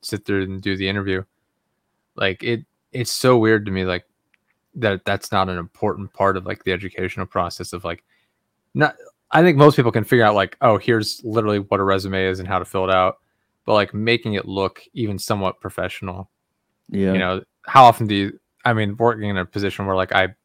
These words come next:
Speaker 1: I've hired people, I don't know how many resumes I've got where it's like, "Oh, you know, this is, you know, my," I'll make up the thing, like, "I worked in retail." It's like, you know, "I stocked shelves and I did this and whatever." It's like, telling people what you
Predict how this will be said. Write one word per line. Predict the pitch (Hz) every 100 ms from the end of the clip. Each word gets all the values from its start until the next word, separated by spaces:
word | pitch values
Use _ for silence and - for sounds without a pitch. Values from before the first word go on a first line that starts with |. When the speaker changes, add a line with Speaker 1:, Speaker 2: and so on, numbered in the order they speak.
| _ -
Speaker 1:
I've | 101
hired | - 104 98 92
people, | 98 - 90 87 _ _ _ _ _
I | 117
don't | 104
know |
how | 110
many | 110 104
resumes | 98 104 98
I've | 92
got | 101 101
where | 98
it's | 95
like, | 95 95
"Oh, | 120 127 95 - _ _ _
you | 104
know, | 95 92 -
this | 113
is, | 127 110 147 _ _ _ -
you | 120
know, | 107
my," | 104 104 107 _ _ -
I'll | 104 - 110 _ -
make | 98
up | 95 -
the |
thing, | 95 95
like, | 90 90
"I | 101
worked | 101 101 107
in | 104
retail." | 101 - 90
It's | 85 -
like, | 85 _ _ _ _ -
you | 95
know, | 92
"I | 92 92
stocked | - 117 107
shelves | - 110 107 104
and | 101
I |
did | 95 104
this | 101 101 95
and | 101 95
whatever." | 95 98
It's | 104
like, | 92 - _ _ _ _ _ _ _ _ _ _ _
telling | - 143 156
people | 170 170
what | 131
you | 117 107